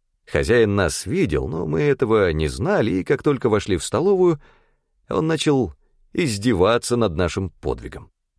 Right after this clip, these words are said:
"Вы очень довольны собой, да?" — сердито спросил Калхейн без всяких предисловий, не объясняя, откуда ему известно о нашем рекорде.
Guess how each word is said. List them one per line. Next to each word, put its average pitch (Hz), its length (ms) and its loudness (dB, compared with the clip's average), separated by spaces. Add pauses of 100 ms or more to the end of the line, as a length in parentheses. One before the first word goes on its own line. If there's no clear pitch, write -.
(1000)
"Вы 78 240 2
очень 123 360 2
довольны 160 520 2
собой, 65 360 -2
да?" — 143 300 0 (580)
сердито 101 680 -2
спросил 123 440 0
Калхейн 117 500 2
без 90 140 2
всяких - 400 -4
предисловий, 82 800 -2
не 82 160 -8
объясняя, 151 800 0
откуда 135 260 -2
ему 117 280 4
известно 101 560 0
о - 20 0
нашем 82 320 -2
рекорде. 80 480 -8